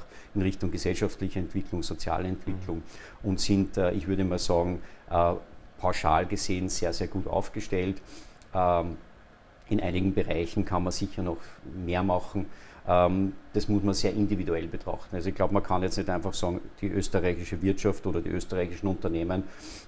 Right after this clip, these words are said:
Speaker 1: äh, sind alle sehr gut unterwegs. Es gibt viele, die wirklich exzellent unterwegs sind und viele, die noch gar nichts machen.
Speaker 2: Mhm.
Speaker 1: Und dazwischen gibt's sozusagen noch ganz viele andere,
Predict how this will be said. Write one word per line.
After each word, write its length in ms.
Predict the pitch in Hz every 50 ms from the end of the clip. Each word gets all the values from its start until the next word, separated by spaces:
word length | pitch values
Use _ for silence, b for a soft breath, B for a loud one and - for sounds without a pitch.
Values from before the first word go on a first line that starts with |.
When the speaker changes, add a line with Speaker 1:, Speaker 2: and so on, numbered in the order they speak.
| B - -
Speaker 1:
äh, 100 | 95 95
sind 220 | - - 101 95
alle 200 | - 90 90 90
sehr 240 | 85 - - 92 87
gut 200 | 87 107 101 101
unterwegs. 600 | 101 90 - - 92 80 82 90 101 - - -
Es 120 | - - -
gibt 180 | - - -
viele, 280 | - - 101 85 87 85
die 140 | - 92 82
wirklich 280 | 95 95 - 95 82
exzellent 640 | 92 85 80 - - - - 82 85 90 92 - -
unterwegs 500 | 101 87 - - 87 87 87 - - -
sind 120 | 95 90
und 120 | 92 95 -
viele, 260 | - - 101 92 104
die 120 | 104 95
noch 200 | 92 92 - -
gar 200 | - 80 - -
nichts 240 | - - - - -
machen. 340 | - 80 80 - - - 98
Speaker 2:
Mhm. 260 | 104 104 98 95 95 92
Speaker 1:
Und 160 | 98 98 - -
dazwischen 480 | 92 - - - 101 98 - - 98
gibt's 240 | - - - - -
sozusagen 460 | 101 - - 101 - - 90 90 92
noch 160 | 90 87 -
ganz 240 | - 87 87 87 -
viele 260 | - - 87 87 73
andere, 400 | 76 80 85 90 87 87 87 87